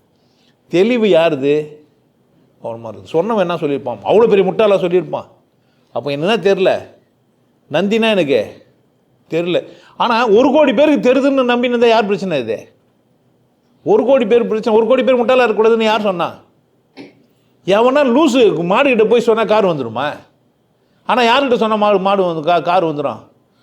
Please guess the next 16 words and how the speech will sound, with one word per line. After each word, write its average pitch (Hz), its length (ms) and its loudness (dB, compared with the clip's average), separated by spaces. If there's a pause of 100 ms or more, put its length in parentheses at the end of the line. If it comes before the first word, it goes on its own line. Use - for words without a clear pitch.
(200)
நான் 165 160 -2
கார் 233 220 2
வாங்கி 247 280 2
நான் 226 200 2
வாழ்வேன்னு 240 340 2
நினச்சா 233 200 0
யார்கிட்ட 226 360 2
வரும்? 190 300 0 (560)
நான் 202 160 0
இப்படி 233 160 -2
தான் 277 160 4
இருப்பேன்னு 262 260 0
நினச்சா 254 220 2
அப்படின்னா 247 300 0
வாழலாம் 240 420 2
நானு. 127 220 -6